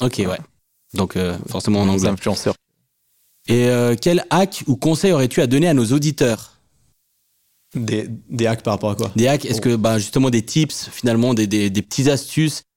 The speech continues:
Speaker 1: s'ils souhaitent se lancer, un outil ou, euh, ou, ou une façon de faire qui, qui leur permettrait d'accélérer fin-, finalement le processus, s'ils souhaitaient s'inspirer de ton, ton parcours ?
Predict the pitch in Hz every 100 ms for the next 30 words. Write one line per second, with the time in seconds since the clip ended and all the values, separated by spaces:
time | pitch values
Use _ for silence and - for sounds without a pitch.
0 | - 110 - 123 - 113 120 120 - 139
1 | 143 113 117 123 - 147 151 156 147 120
2 | 113 110 - _ _ - 107 107 113 113
3 | - 135 139 127 - 143 151 - - 110
4 | 104 110 104 120 120 117 139 117 113 127
5 | 123 127 127 123 - - - 117 123 120
6 | 117 113 110 151 151 - _ _ - -
7 | 117 - 113 131 - - 120 - 127 123
8 | - 107 104 104 104 _ _ _ - 104
9 | 117 - 151 143